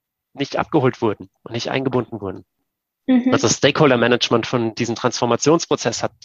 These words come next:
Speaker 1: hat nicht stattgefunden. Und das führt natürlich zu Kommunikations-, ähm, Problemen, weil man über g-, ganz unterschiedliche Dinge spricht und auch zu, zu Reibungsverlusten natürlich. Und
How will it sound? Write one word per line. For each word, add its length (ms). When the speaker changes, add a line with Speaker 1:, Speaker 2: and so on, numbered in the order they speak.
Speaker 1:
hat 140
nicht 120
stattgefunden. 640
Und 240
das 360
führt 280
natürlich 480
zu 100
Kommunikations-, 840
ähm, 240
Problemen, 600
weil 160
man 220
über 280
g-, 100
ganz 180
unterschiedliche 640
Dinge 280
spricht 460
und 160
auch 240
zu, 400
zu 160
Reibungsverlusten 920
natürlich. 600
Und 240